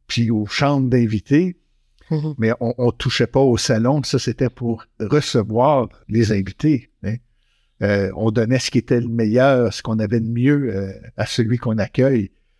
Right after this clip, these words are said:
Speaker 1: Et ce qui veut pas dire que tout est toujours pur et toujours bon, puis qu'on s'est jamais trompé, puis qu'on a, on, on n'a
Speaker 2: Mhm.
Speaker 1: jamais fait d'erreur là-dedans. Mais il reste qu'il y a aussi une, une pratique hospitalière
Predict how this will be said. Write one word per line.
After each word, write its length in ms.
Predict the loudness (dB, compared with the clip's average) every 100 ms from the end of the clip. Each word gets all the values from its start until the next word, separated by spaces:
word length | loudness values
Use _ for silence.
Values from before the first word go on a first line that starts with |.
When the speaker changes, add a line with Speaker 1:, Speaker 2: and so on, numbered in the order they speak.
| _
Speaker 1:
Et 80 | -4
ce 120 | -2
qui 100 | 0
veut 100 | 0
pas 160 | 2 0
dire 240 | 2 0
que 120 | 0
tout 260 | -2 0 0
est 100 | 0
toujours 420 | 0 2 0 0
pur 380 | 0 2 2 2
et 80 | 0
toujours 380 | 0 0 0 -2
bon, 300 | 0 0 0 _ -20 _
puis 80 | -10
qu'on 160 | -4 -2
s'est 160 | 2 2
jamais 240 | 2 0
trompé, 500 | -2 -4 -2 0 0
puis 100 | -2
qu'on 260 | -4 -4 -4
a, 80 | -6
on, 260 | -8 -2
on 60 | 2
n'a 100 | 2
Speaker 2:
Mhm. 40 |
Speaker 1:
jamais 220 | 2 2 0
fait 160 | 2
d'erreur 360 | 2 2 2 2
là-dedans. 400 | 2 -2 0 -2 -2 _ _ _ 0
Mais 140 | 4 4
il 40 |
reste 220 | 4 0
qu'il 140 | 0 2
y 20 |
a 60 | 4
aussi 520 | 2 -4 -4 -4 -4
une, 140 | -6 -4
une 140 | -4
pratique 580 | -4 -2 -2 0 -4 0
hospitalière 880 | -2 -2 -4 0 0 2 0 -2 -4